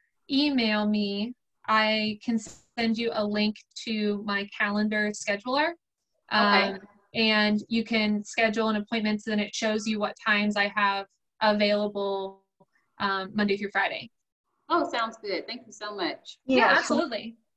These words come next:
Speaker 3: yeah, let me ask you a question. So
Speaker 1: Uh-huh.
Speaker 3: the cute, the cute little video that you made was on Bel Air Beach or whatever.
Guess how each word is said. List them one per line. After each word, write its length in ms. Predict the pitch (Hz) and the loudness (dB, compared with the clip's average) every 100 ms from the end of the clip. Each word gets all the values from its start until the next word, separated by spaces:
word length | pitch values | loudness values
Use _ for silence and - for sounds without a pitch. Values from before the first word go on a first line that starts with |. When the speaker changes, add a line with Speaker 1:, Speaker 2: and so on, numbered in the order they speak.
| _ | _
Speaker 3:
yeah, 180 | 214 160 | -2 0
let 100 | 220 254 | 2 2
me 140 | 262 | 4
ask 240 | 240 240 | 2 0
you 80 | 226 | 0
a 20 | |
question. 540 | 202 214 190 - 208 131 - _ - _ | 0 2 0 -2 -8 -10 -18 _ -20 _
So 200 | - 262 | 0 2
Speaker 1:
Uh-huh. 100 | 254 | 4
Speaker 3:
the 80 | |
cute, 400 | 247 - 302 311 - | 2 4 4 4 -2
the 120 | 220 | -4
cute 300 | 214 - 294 285 | 0 4 4 6
little 200 | 269 202 | 4 4
video 480 | 220 226 208 180 | 4 4 6 6
that 200 | 170 165 | 4 0
you 140 | 190 180 | -2 -2
made 580 | 156 151 151 151 156 170 | 0 0 0 -2 -6 -12
was 300 | 151 156 151 | -8 -8 -4
on 200 | 156 151 | -2 -2
Bel 260 | 151 160 160 | 2 2 4
Air 180 | 156 151 | 2 0
Beach 400 | 151 147 147 151 | 0 -2 -2 -4
or 80 | 143 | -2
whatever. 680 | 151 147 147 143 135 139 | 0 0 0 0 -2 -4